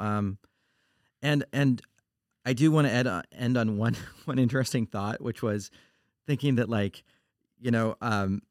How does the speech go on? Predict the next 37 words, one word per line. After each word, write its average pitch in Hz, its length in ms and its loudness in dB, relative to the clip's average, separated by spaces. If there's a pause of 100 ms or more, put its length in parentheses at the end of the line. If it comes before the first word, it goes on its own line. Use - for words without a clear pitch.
(180)
Matthew 123 680 -2
says, 104 680 -4 (160)
uh, 98 320 -2 (340)
"You 113 220 -6
are 147 80 4
the 127 80 2
salt 123 260 -2
of 123 60 0
the 107 100 0
earth, 110 160 0
but 110 80 -4
if 101 120 -2
salt 117 180 -2
has 107 140 -4
lost 104 180 -2
its 98 100 -6
taste, 101 220 -4
how 113 140 -2
can 113 140 0
the 113 60 0
saltiness 101 460 -2
be 101 80 -4
restored 95 400 -4
if 95 140 -10
it's - 120 -6
no 113 100 2
longer 107 220 2
good 92 200 -4
for 107 120 -4
anything, 98 420 -2
but 98 100 -2
is 95 120 -2
thrown 104 220 0
out 98 100 -2
and 95 80 -4
trampled 101 360 -6
underfoot?" 98 500 -4